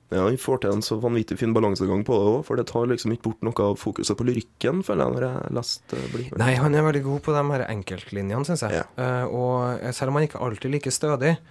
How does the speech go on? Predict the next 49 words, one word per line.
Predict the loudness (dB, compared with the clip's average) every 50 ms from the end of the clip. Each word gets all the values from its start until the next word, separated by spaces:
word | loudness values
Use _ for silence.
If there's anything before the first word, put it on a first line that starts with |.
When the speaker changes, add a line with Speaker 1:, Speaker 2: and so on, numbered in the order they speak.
| -20 -20 _ _
Speaker 2:
så | -4 -4 -4 -2
har | 0 0 0 2 0 0
han | 0 0
veldig | 0 -2 -2 -2 -4 -4 -4
sterke | -4 -2 -2 -2 -2 -2 -4 -8 _ -8 -6 -4
sånne | -4 -2 -2 -2 -2
one-linere, | -2 -2 -2 -2 -4 -4 -4 -4 -4 -6 -4 -4 -2 -2 -2 -2 -4 -8 -4
Speaker 1:
Mm. | -2 -2 0
Speaker 2:
eh, | 0 -2 -2 -2
som | -4 -4 -4 -4 -4 -4 -4
er, | -6 -6 -4 -4 -4 -4 -4 -4 -4 -4 -6 -6
som | -6 -6 -6 -4 -4
er, | -4 -2 -2 -2 -2
altså | -2 -2 -2 -2
en | -2 0 0 0
av | 0
dem | 0 0 0
her, | 0 0 -2 -2 -2 -2 -2 -2
eh, |
som | -4 -4 -6 -4 -2
jeg | -2
har | -2 -2 -2 -2
merket | -4 -4 -4 -6
meg | -6 -4
ved, | -2 -2 -2 -2 -2 -2
er | -2 -2 -2 -4 -8 -14 -20 -20 -20 -20 -20 _
«Før | -8 -2 0 0 0 0
i | -2
tiden | -2 -2 -2 -2 -2 -2 -2 -2 -2 -2 -2 -4
gikk | -4 -6 -6 -10 -10 -4
det | -2 0 0 -2 -2
førti | -4 -6 -6 -6 -8 _ _ -4 -2 -2 0 -2 -2 -2
sjeler | -2 -2 -2 0 -2 -2 -2 -4 -4 -4
på | -4 -6
ett | -6 -6 -6 -4
menneske». | -4 -2 -2 -2 -4 -4 -4 -4 -6 -6 _ _ _ _
Speaker 1:
Ja, | 0 2 4 4
ikke | 2 2 0
sant. | -2 -2 -2 -2
Speaker 2:
Ja, | -4 -4 -4 -4
så | -6 -6
fantastiske | -6 -6 -4 -4 -4 -6 -6 -8 -8 -6 -4 -4 -4
sånne | -4 -4 -4 -4
der | -4 -4 -4
som | -4 -4 -6 -6 -6
på | -6
en | -8 -6
måte | -4 -4 -4 -2 -4 -4 -6 -6
blir | -6 -4 -4 -4 -4 -4 -4 -6